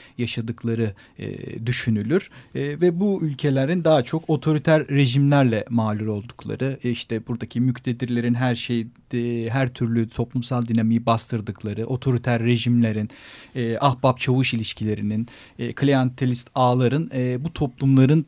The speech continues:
temel belirleyici özelliği olduğu, e, düşünülür. Hatta iddia edilir, yaygın olarak da böyle bir söylem çıkartılır. Bundan dolayı Arap Baharı, e, ortaya çıktığında, işte Tunus'ta, Mısır'da ilk isyanlar, büyük başkaldırılar, eylemlilik süreçleri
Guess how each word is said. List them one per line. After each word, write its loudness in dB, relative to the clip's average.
temel 6
belirleyici 4
özelliği 4
olduğu, 6
e, -6
düşünülür. -2
Hatta -2
iddia 0
edilir, -2
yaygın 2
olarak -2
da 0
böyle 0
bir -2
söylem 0
çıkartılır. -8
Bundan 6
dolayı 6
Arap 2
Baharı, 2
e, -2
ortaya 2
çıktığında, 0
işte 0
Tunus'ta, 0
Mısır'da 0
ilk 0
isyanlar, 0
büyük 0
başkaldırılar, 0
eylemlilik 6
süreçleri -2